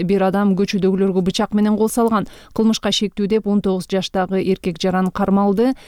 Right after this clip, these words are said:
Күч кызматкерлери бул теракт болушу мүмкүн деген версияны четке каккан жок, бирок кармалган адам психикалык жактан жабыркаган болушу ыктымал экени да айтылууда.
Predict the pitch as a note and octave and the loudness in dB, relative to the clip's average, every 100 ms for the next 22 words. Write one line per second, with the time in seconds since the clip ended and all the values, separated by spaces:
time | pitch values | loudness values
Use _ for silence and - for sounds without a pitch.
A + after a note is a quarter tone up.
0 | - G3 G3+ - G3+ G3+ F#3+ G3+ G3+ G#3 | -10 -2 -2 -2 -2 -2 0 0 2 2
1 | G#3 F#3+ G3 - G#3 G3 - F#3 G3 F#3 | 0 0 0 0 0 0 -2 -2 0 0
2 | G3 G3+ G#3 G3+ F#3 F#3 F#3 G3 F#3 F#3 | 2 2 2 2 0 0 0 0 0 -4
3 | F3 - G3 - F#3 F#3+ - G#3+ B3 G#3+ | -4 -2 -4 -2 -2 -2 0 2 2 0
4 | F#3+ F#3 G3 F#3+ F#3 F#3 F#3+ F#3+ A3 - | -2 -2 -2 0 0 0 0 2 0 0
5 | A3+ B3 A3+ G#3 F3+ F#3 - F#3+ F#3 F#3+ | -2 0 0 0 0 -4 -2 -2 2 0
6 | F#3 F#3 F#3 F#3 F#3+ F#3 - F#3+ - F#3 | 0 -2 0 2 2 0 -2 -4 -2 -2
7 | F3+ F3 F#3 F3 E3+ F3 G3+ G3 G#3+ B3+ | 0 0 -2 0 0 0 0 2 2 0